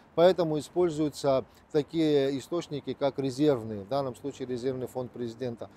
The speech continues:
Сто девяносто четыре мероприятия, под-, подпавшие под, э, стихийные бедствия, профинансированы на общую сумму пятьсот двадцать пять миллионов рублей. Достаточно масштабные ресурсы направляются.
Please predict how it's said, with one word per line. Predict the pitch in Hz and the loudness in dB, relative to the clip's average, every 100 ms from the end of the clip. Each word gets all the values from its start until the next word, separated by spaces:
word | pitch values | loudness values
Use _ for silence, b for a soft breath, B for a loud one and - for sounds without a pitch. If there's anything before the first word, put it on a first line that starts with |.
| B B B | B B B
Сто | - - 196 | -20 6 6
девяносто | 175 175 175 151 165 | 6 2 0 -2 -4
четыре | - 175 160 | -4 -2 0
мероприятия, | 151 143 139 143 151 147 139 | 0 2 2 4 4 4 2
под-, | - 127 - - | 0 -2 -2 -2
подпавшие | 131 - 143 131 - 127 | -2 2 2 2 0 -4
под, | 110 135 127 - B B B _ | -2 -2 -4 -6 B B B _
э, | 127 123 120 123 117 | -2 0 0 0 -2
стихийные | - 151 - 156 139 127 | -6 -12 -6 -4 -2 -2
бедствия, | 120 160 - 139 | 0 -2 -2 -4
профинансированы | 127 123 - 123 127 - 139 120 110 107 104 - _ _ _ _ _ _ _ | -2 -6 -4 -6 -6 -4 -2 -2 -2 -6 -10 -14 _ _ _ _ _ _ _
на | 127 135 120 120 - | -2 0 -2 -6 -8
общую | 151 - 135 | -8 -6 -10
сумму | 120 160 143 | -8 -8 -8
пятьсот | 107 143 - 185 165 - _ _ | -8 -10 -8 -6 -6 -6 _ _
двадцать | 117 139 - 120 | -4 -4 -4 -14
пять | - 127 123 | -8 -8 -6
миллионов | 123 123 120 113 107 | -8 -6 -6 -6 -8
рублей. | 113 110 104 | -10 -8 -8
Достаточно | 113 120 143 - 127 | -8 -6 -8 -6 -8
масштабные | 123 120 - 143 123 113 101 - _ _ _ _ _ _ _ - | -8 -8 -2 0 0 -8 -10 -16 _ _ _ _ _ _ _ -12
ресурсы | 131 135 180 151 143 | -12 -4 -4 -2 -4
направляются. | 131 127 135 139 135 123 - 117 | -4 0 0 2 2 0 -2 -10